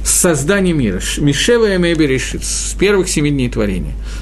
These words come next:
И Давид ха-Мелех — это седьмая меда, меда Малхус, Батшева, она седьмая, она седьмая меда, меда от Малхус, Фимидот, Фиколь Кабала, Фиаколь, э, по всем мнениям, по всему,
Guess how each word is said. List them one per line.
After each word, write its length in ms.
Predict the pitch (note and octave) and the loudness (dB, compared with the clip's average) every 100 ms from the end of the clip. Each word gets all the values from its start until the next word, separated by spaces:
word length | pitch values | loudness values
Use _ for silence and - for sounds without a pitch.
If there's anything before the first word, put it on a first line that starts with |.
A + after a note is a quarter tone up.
| - | -2
И 60 | |
Давид 220 | A2+ G#3 A3 | 2 4 4
ха-Мелех — 300 | F#3+ F3 C3 | 2 2 0
это 140 | A2 G#2 | -2 -2
седьмая 480 | - A#2+ C3 C#3+ B2 | 0 2 2 2 2
меда, 300 | A#2 C#3 C3 | 2 2 2
меда 240 | G#2+ A2 | 2 2
Малхус, 500 | D#3+ F3+ E3+ D3 - - - - | 2 2 0 -6 -6 -10 -8 0
Батшева, 600 | C3 C3 - G3 F3 G2+ | 0 2 2 2 2 2
она 160 | A2 A2+ | 0 0
седьмая, 680 | - B2 B2 E3 E3+ D#3 D3+ | 0 2 4 2 0 -2 -4
она 160 | A2 A2 | -2 -2
седьмая 400 | - A#2 C#3 C3+ | 0 0 2 2
меда, 220 | A2 G#2+ | 2 2
меда 220 | G2+ A2+ | 2 0
от 100 | B2+ | 0
Малхус, 400 | F3+ G3 F3 D#3+ - - - | 0 0 -2 -4 -6 -8 -4
Фимидот, 640 | - D#3+ D#3 F3 G3+ F#3 | 2 4 4 4 2 0
Фиколь 300 | C#3 - E3 | -4 0 0
Кабала, 420 | D3+ C#3+ E3+ G3 F3+ | 2 2 2 2 0
Фиаколь, 560 | - C#3+ B2+ G3+ F#3+ F#3 - - | 2 2 2 2 2 -2 -10 -10
э, 440 | - - B2+ A#2 B2 | -4 0 2 0 0
по 80 | C#3+ | 0
всем 280 | D3 G#3+ F3 | 2 2 4
мнениям, 380 | F3 G3+ F3 D3+ | 2 2 0 -2
по 80 | |
всему, 480 | C3 - E3 G3 F#3 | -2 2 4 4 0